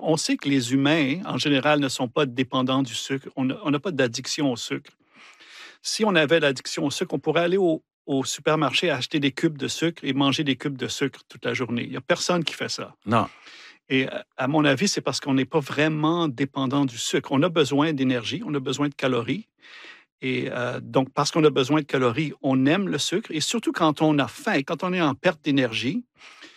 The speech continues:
Speaker 1: tous les animaux et les êtres humains ont des faims immenses et vont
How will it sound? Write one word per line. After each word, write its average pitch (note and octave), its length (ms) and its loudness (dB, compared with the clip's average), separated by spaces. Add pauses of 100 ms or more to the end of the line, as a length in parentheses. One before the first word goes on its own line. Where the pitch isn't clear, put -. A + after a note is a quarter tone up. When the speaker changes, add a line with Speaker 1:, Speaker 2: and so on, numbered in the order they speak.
(260)
Speaker 1:
tous A3+ 120 -2
les D#3+ 200 2
animaux D3 400 4
et E3+ 60 -2
les C#3+ 200 0
êtres C#3+ 220 -2
humains C3+ 300 0 (400)
ont D3 120 0
des C3+ 120 0
faims D#3 340 0
immenses C3 560 0
et C#3+ 100 -4
vont C#3 440 -2